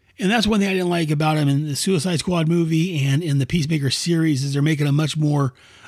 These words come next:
of a goofy character. And that's not Peacemaker. He's the complete opposite of that. And so, uh, the one gal, Diabo, whatever her name is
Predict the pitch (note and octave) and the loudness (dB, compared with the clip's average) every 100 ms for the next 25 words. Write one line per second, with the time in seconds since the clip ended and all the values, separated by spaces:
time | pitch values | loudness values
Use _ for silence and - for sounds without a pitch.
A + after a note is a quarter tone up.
0 | - - D#3 C3 D#3 D#3+ - B2 C3+ A#2+ | -10 -2 0 0 0 0 0 -4 0 0
1 | G#2+ - G#2 - _ _ _ B3 F#3+ E3+ | 0 -6 -10 -12 _ _ _ -4 2 2
2 | E3 D#3+ D3+ - C3+ - A2+ A2 A2+ F3+ | 2 2 0 2 0 2 -2 -2 -4 -4
3 | E3+ G#3 F3 F3 C#3+ B2+ E3+ E3+ C3+ B2 | -4 -2 0 0 0 0 2 2 2 -2
4 | - A2 G2+ F#2+ G#2 - _ _ _ _ | -2 -4 -4 -8 -12 -16 _ _ _ _
5 | _ _ _ _ _ _ _ _ _ _ | _ _ _ _ _ _ _ _ _ _
6 | _ _ _ _ _ _ - E3+ C#3+ - | _ _ _ _ _ _ -4 0 2 2
7 | E3+ D#3+ D#3 C3 - - - E3 D#3+ E3 | 4 2 0 -4 -14 -20 -12 -8 -2 0
8 | E3+ E3+ E3 C#3+ D#3 D3+ D3+ C#3+ C3 C3 | 2 2 0 2 2 2 0 0 2 0
9 | D#3 C3+ C3 B2 B2+ B2 B2+ A#2+ B2+ B2 | -2 -4 -2 0 0 0 2 0 0 -4
10 | - - | -8 -14